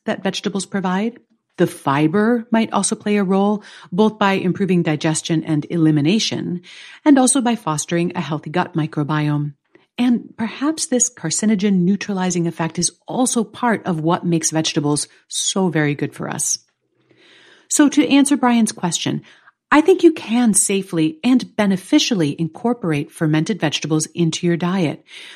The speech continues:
both as a way to get more vegetables and also to get some probiotic bacteria. Just make sure that your diet also contains plenty of fresh vegetables and not too much salted, smoked, or cured meat and fish.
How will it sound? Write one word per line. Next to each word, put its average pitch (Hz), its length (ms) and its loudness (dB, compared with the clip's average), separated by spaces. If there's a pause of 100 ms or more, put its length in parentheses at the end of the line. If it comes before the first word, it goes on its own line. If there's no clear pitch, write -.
(100)
both 208 280 4
as 190 140 2
a 185 60 6
way 180 140 4
to 170 120 4
get 156 340 -2
more 170 240 4
vegetables 180 720 -2 (300)
and 226 120 6
also 277 440 2
to 277 160 -4
get 214 200 -4
some 214 160 0
probiotic 185 540 -4
bacteria. 180 680 -4 (680)
Just 233 280 0
make 277 160 4
sure - 180 0
that 233 140 0
your 220 120 2
diet 202 520 -4
also 226 500 0
contains 143 480 -4
plenty 160 420 -2
of 151 120 -8
fresh - 360 -4
vegetables 202 600 -4 (340)
and 202 260 4
not 226 360 0
too - 280 0
much 247 360 4
salted, 196 640 -4
smoked, - 560 -4
or 175 120 -2
cured 156 800 -4
meat 151 320 0
and 156 140 -2
fish. - 420 -8